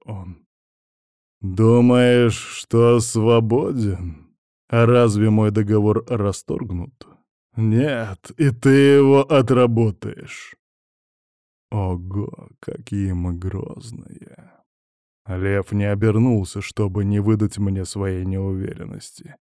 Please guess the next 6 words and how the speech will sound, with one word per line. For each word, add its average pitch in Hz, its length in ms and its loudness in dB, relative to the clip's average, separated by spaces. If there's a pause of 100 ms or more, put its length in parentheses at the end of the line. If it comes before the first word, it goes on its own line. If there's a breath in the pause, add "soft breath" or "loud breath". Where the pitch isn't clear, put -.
(580)
Но 156 240 2
я 151 220 6
слышал 135 560 2
это 117 260 2
по 104 260 -2
голосу, 101 1040 -8